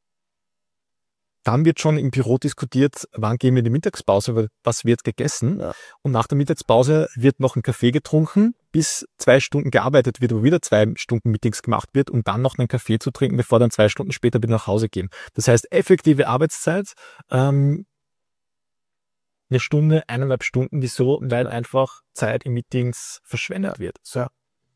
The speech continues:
Speaker 2: Und dann komme ich aber im Stress, weil ich ja Aufgaben auch noch zu erledigen habe. Das ist ja das dann. Die Leute sind dann unheimlich im Stress alle, weil sie dann halt die Aufgaben nicht schaffen und dann sind wir wieder da, was wir eh schon in den letzten Podcast-Folgen besprochen haben, dass die Gedanken dann aufpoppen, dass ich die Arbeit mit nach Hause nehme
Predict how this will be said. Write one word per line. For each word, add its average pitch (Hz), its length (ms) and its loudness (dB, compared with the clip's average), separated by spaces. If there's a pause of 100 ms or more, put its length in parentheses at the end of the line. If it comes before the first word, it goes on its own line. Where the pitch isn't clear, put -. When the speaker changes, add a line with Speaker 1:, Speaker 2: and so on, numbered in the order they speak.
(200)
Speaker 2:
Und 139 140 0
dann 156 140 2
komme 175 180 4
ich 135 60 2
aber 151 100 6
im 143 80 4
Stress, 135 460 2
weil 131 120 4
ich 147 120 0
ja 131 80 6
Aufgaben 120 340 0
auch 127 80 -2
noch 123 140 -2
zu - 100 -6
erledigen 104 320 -6
habe. - 140 -8
Das 131 120 0
ist 139 120 4
ja 127 40 4
das - 180 -6
dann. 110 280 -10
Die 123 60 -6
Leute 135 240 0
sind 143 160 -4
dann 143 100 2
unheimlich 160 400 4
im 131 100 0
Stress 160 320 -2
alle, 135 300 2
weil 123 160 0
sie 147 80 0
dann 143 140 0
halt 139 140 -2
die 135 40 0
Aufgaben 123 380 0
nicht - 180 -6
schaffen 127 300 -4
und 113 100 -4
dann 120 160 -2
sind - 180 -4
wir 120 120 2
wieder 120 160 4
da, 107 180 2
was 127 140 2
wir 123 200 2
eh 127 280 2
schon 127 160 2
in 123 60 4
den 117 80 0
letzten 123 280 2
Podcast-Folgen 123 480 0
besprochen 120 380 -2
haben, 113 100 0
dass 113 120 -6
die 120 120 -4
Gedanken 113 380 0
dann 123 120 6
aufpoppen, 117 440 0
dass 117 100 -2
ich 127 80 -2
die 139 100 0
Arbeit 120 220 0
mit 117 100 0
nach 147 140 0
Hause 113 240 4
nehme 117 160 0